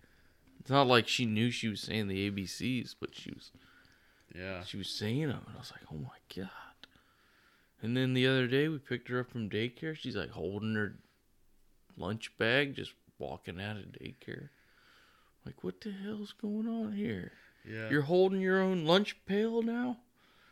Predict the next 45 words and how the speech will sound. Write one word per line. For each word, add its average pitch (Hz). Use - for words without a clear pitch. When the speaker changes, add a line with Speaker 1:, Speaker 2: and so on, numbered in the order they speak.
Speaker 1:
Jesus. -
Speaker 2:
Yeah, 113
they 110
don't 113
stop. 131
Speaker 1:
They 101
don't 131
keep. 170
Speaker 2:
Today, 117
I 120
was, 107
like, 98
telling 110
him 107
to 98
come 104
in, 104
and 98
we 101
were 98
getting 98
ready 104
to 92
go 98
to 95
the 90
beach. -
And 95
I, 95
I 104
needed 104
him 107
to 92
get 98
a 92
cup 113
he 117
had 107
some 87
smoothie 110
in 95
and 90
his 85
water 101
cup. 87